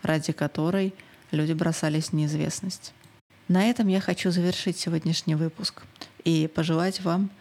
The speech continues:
спокойного, счастливого июля. Я очень благодарна в подкасты, поэтому спасибо большое. Я очень рада комментариям, я очень рада предложениям и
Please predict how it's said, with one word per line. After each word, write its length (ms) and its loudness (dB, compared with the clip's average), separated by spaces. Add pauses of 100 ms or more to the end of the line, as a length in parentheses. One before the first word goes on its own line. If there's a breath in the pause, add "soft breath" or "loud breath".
(460 loud breath)
спокойного, 880 0
счастливого 640 0
июля. 360 -2 (400)
Я 100 4
очень 260 2
благодарна 520 2
в 40 -4
подкасты, 720 0 (540 loud breath)
поэтому 480 0
спасибо 380 0
большое. 680 0
Я 200 2
очень 240 -2
рада 240 0
комментариям, 720 2
я 100 2
очень 220 -2
рада 220 -2
предложениям 840 2 (420 loud breath)
и 300 2